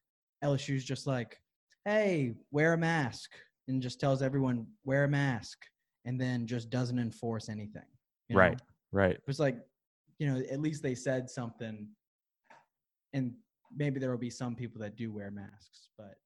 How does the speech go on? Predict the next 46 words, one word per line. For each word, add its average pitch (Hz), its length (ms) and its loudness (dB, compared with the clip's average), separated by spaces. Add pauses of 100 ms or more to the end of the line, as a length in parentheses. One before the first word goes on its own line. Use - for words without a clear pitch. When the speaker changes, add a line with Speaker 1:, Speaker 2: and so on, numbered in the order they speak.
Speaker 2:
I 165 60 0
mean, 175 200 2
I, 180 200 4
I 151 40 -4
can 147 140 -6
see 196 140 4
them 151 160 6
wearing 135 180 6
a 117 60 4
mask 113 320 4
coming 107 240 2
in, 107 300 2
and 104 200 -2
then 104 300 2
you're 110 160 0
gonna 107 180 2
see 101 480 0
half 110 340 0
of 110 60 -6
the 101 80 -2
crowd 101 380 2
that 95 100 0
actually 101 320 -2
arrives 98 560 0
take 104 220 -4
their 101 160 -2
masks 95 440 -6
off. 101 360 0 (480)
And 104 340 0
what 104 200 0
are 117 40 2
you 110 200 2
expecting, 95 600 -4
marshals 107 720 -2
to 101 480 0
remove 101 420 -4
people? 151 560 -2
Like, 107 240 2 (440)
I, 143 140 4 (140)
Speaker 1:
Right. 185 120 -16 (560)
Speaker 2:
to 151 80 4
me, 156 140 8
that's 127 240 6
not 120 120 6
gonna 104 160 2
happen. 101 540 2